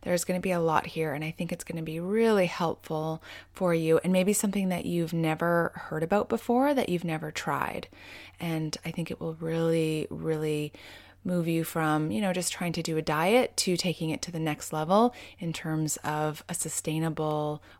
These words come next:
weight loss program for you. Because for me, when I go off my protocol, it's always because it's a stressful time, right? It's never like, "Oh, things are just going so great," and then I go off my protocol. I go off track when it's,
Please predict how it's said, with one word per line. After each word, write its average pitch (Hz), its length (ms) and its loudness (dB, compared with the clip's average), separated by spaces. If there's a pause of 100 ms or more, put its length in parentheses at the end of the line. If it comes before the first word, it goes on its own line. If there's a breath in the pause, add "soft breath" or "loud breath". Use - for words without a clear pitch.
weight 285 180 2
loss 151 220 0
program - 480 -6
for - 140 -10
you. - 300 -8 (480)
Because 214 400 -2
for 208 220 -4
me, 220 640 6 (160)
when 180 760 0
I 180 120 0
go 180 160 2
off 175 180 0
my 170 140 -2
protocol, 165 480 -4
it's - 260 -2
always 247 340 2
because 160 680 0
it's 165 180 -2
a 156 60 -6
stressful - 480 -4
time, - 420 -6
right? 190 220 2
It's 180 160 0
never 190 320 2
like, 175 280 2
"Oh, 240 120 4
things 240 240 4
are 220 60 4
just 175 180 -4
going 180 180 -4
so 185 220 -2
great," 175 460 0
and 170 180 -2
then 160 140 0
I 160 260 -4
go 160 140 -4
off 151 180 -6
my 151 140 -6
protocol. - 520 -4 (640 loud breath)
I 202 100 -2
go 233 160 2
off 233 180 4
track 180 400 2
when 165 540 0 (120)
it's, - 400 0